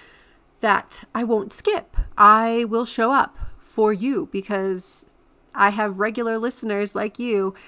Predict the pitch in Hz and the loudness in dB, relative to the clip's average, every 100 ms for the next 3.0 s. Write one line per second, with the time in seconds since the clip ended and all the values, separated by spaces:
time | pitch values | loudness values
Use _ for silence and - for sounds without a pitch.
0 | - _ - 196 220 240 233 214 - 226 | -20 _ -2 0 2 0 -4 -6 -4 -2
1 | 202 202 226 226 202 240 220 196 180 - | -2 -4 -4 -4 -4 -6 -6 -6 -6 -6
2 | 214 180 202 214 - 175 190 233 180 151 | -6 -2 -2 -4 -2 -2 0 0 0 0